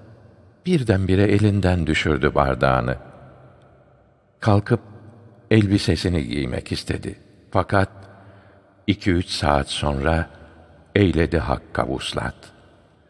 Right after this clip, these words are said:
Kan sızdı uzun müddet ağzından dışarıya. Bu şehit olduğunun işaretiydi zira.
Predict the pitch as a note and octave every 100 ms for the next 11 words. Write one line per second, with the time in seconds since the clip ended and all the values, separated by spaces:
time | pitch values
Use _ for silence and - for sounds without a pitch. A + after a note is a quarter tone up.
0 | _ _ _ - D#3 C#3 G#2+ - D2 B1+
1 | E2 D#2+ - - G#2 G#2 A#2 E2 D2+ C#2
2 | E2+ - - F2+ F#2+ E2 E2+ D#2 C#2+ C2
3 | A#1 - D2+ B1+ B1+ A#1+ - - - -
4 | - - _ _ _ _ _ - C#2+ A2
5 | A#2 - - - - - - - G#2 F#2
6 | B2 F#2+ F#2 E2 F#2 F2+ G2+ G2 B1 B1
7 | B1 B1 B1+ A#1+ C2+ B1 B1 B1 C2+ A#1+
8 | A1+ G1+